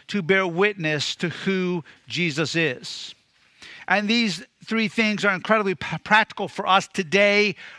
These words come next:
right here, right now, just as they were in the first century, especially as we continue to seek God's face about reaching our neighbors, or reaching Dale City and being witnesses to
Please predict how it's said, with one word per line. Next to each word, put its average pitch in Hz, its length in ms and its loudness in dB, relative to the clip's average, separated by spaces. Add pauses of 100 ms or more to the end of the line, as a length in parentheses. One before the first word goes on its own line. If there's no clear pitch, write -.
(120)
right 180 200 0
here, 208 240 2
right 196 240 2
now, 185 220 2
just 175 300 0
as 180 120 -2
they 196 140 0
were 170 540 0 (640)
in 180 120 -4
the 170 60 -2
first 185 320 0
century, 165 460 -2 (180)
especially 254 540 2
as 170 100 -6
we 220 100 0
continue 226 460 -4
to 214 100 0
seek 226 300 -4
God's 196 320 4
face 208 340 0
about 190 260 -2
reaching 226 280 -2
our 208 140 0
neighbors, 190 720 0 (300)
or 170 100 -4
reaching 214 440 -2
Dale 202 240 2
City 190 280 -2
and 175 120 -4
being 190 320 -2
witnesses 208 680 -2
to 180 340 -2